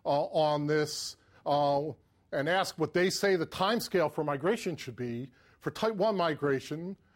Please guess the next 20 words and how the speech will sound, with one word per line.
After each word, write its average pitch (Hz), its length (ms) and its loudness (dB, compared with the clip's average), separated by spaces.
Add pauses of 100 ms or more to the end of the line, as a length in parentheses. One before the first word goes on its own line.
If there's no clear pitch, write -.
(140)
right, 135 300 0
if - 160 -8
you 151 60 -8
take 180 220 -2
a 151 40 2
one 170 260 2
Earth 196 220 0
mass 160 300 -2
thing 151 400 -2 (260)
and 131 140 -4
a - 20 -4
minimum 170 380 2
mass 160 240 2
solar 156 280 0
s-, - 200 -8 (420)
nebula 139 480 0 (300)
at 127 180 -6
five 185 320 2
A 175 100 4
U, 135 480 0